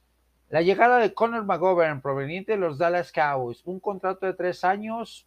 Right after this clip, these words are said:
eh, veintidós punto treinta y cinco millones de dólares.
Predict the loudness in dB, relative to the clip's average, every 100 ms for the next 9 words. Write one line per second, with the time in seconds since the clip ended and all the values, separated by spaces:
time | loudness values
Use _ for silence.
0 | _ -6 -6 -6 -6 -8 -6 -8 -8 _
1 | -16 -10 -8 -6 -8 -6 -8 -8 -14 -12
2 | -10 -6 -6 -6 -6 -6 -6 -6 -10 -14
3 | -20